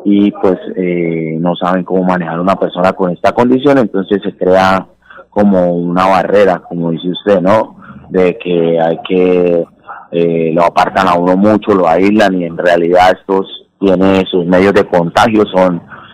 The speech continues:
eh, muy, muy, que muy diferentes a como la gente los ve, ¿no?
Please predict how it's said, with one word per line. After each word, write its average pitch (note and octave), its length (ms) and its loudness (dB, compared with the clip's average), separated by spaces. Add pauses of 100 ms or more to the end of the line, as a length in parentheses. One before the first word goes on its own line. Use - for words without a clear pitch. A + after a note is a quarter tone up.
(160)
eh, F2+ 480 2 (280)
muy, F#2+ 560 0 (180)
muy, F2+ 440 -4
que G2 240 0
muy F#2 160 0
diferentes F2+ 640 -2
a E2 120 -6
como D#2+ 360 -4
la D#2+ 140 -2
gente F2+ 260 -2
los F2 200 2
ve, F#2+ 120 2
¿no? F2+ 140 -4